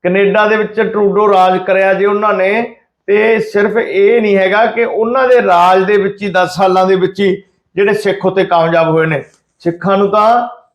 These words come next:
ਜਿਹੜਾ ਕਾਮਯਾਬ ਹੋਇਆਂ ਨੂੰ ਉੱਥੇ ਦਹਾਕੇ ਬੀਤ ਗਏ।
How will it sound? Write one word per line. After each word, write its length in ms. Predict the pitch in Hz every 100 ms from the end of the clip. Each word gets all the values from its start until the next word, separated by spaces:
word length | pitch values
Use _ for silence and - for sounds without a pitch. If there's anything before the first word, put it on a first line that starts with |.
| _
ਜਿਹੜਾ 180 | 175 202
ਕਾਮਯਾਬ 500 | 196 185 180 180 185
ਹੋਇਆਂ 220 | 175 180
ਨੂੰ 140 | 180 202
ਉੱਥੇ 420 | 180 185 214 226 - 156
ਦਹਾਕੇ 540 | 170 165 160 - 170
ਬੀਤ 280 | 156 151 147
ਗਏ। 320 | 170 156 -